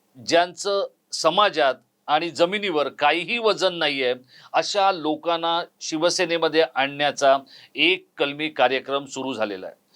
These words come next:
याचं कारण असं आहे, अशा लोकांना आणायचं, यांना आपण आणलं हे सांगायचं, शिंदेंकडून लक्ष्मी दर्शन करून घ्यायचं आणि स्वतःचं उखळ पांढरं करून घ्यायचं, अशा प्रचंड मोठ्या मोहिमेला मुंबईत सुरुवात झालेली आहे.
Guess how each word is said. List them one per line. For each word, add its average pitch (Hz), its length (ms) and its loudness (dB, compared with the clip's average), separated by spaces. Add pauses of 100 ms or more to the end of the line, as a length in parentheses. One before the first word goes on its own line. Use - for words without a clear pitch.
(300)
याचं 160 260 2
कारण 185 380 2
असं 226 220 -2
आहे, 247 120 -4 (260)
अशा 208 260 4
लोकांना 190 540 2
आणायचं, 202 560 2
यांना 170 360 0
आपण 170 240 0
आणलं 180 380 0
हे 202 160 0
सांगायचं, 156 680 -2 (560)
शिंदेंकडून 185 800 0
लक्ष्मी 165 400 -2
दर्शन 220 380 0
करून 160 260 -2
घ्यायचं 123 480 -4 (440)
आणि - 220 -2
स्वतःचं 226 560 2
उखळ 175 400 2
पांढरं 170 420 2
करून 175 280 0
घ्यायचं, 123 440 0 (360)
अशा 175 360 2 (360)
प्रचंड 240 440 2
मोठ्या 196 340 2
मोहिमेला 160 600 2 (280)
मुंबईत 180 420 -2
सुरुवात 151 420 2
झालेली 113 420 -2
आहे. - 260 -10